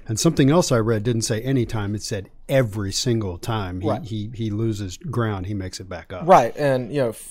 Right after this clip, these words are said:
Speaker 2: Farley, number seven overall prospect. I think D'Angelo Hall was the number eight pick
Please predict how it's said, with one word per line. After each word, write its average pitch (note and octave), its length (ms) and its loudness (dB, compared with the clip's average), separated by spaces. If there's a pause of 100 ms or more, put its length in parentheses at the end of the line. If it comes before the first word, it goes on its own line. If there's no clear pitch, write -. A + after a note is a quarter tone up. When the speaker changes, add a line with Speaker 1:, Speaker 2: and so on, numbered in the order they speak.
Speaker 2:
Farley, E3+ 580 6
number D3 280 0
seven C3+ 340 0
overall A#2 360 0
prospect. C3 520 -2
I C#3+ 60 -2
think F3 220 2
D'Angelo B2+ 520 -2
Hall C3 300 4
was A2 120 -4
the A2+ 80 -6
number A2 300 -6
eight - 300 -12
pick - 320 -14